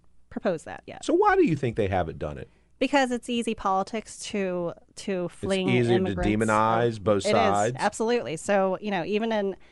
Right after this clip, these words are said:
Speaker 1: when Democrats had control of the Senate and the House, or one of them. Um,
Speaker 2: No, we had control of both, and we didn't pass immigration
Speaker 1: they
Speaker 2: reform
Speaker 1: didn't do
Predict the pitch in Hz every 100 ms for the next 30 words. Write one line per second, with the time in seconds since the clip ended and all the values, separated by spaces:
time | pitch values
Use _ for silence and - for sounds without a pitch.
0 | - - 202 226 220 185 170 175 175 170
1 | 170 170 160 - 151 170 165 151 151 151
2 | 185 160 - - - - 151 147 156 143
3 | 127 180 - 156 170 226 240 302 339 -
4 | 156 123 98 98 135 202 120 107 - 95
5 | - 87 85 85 262 294 294 294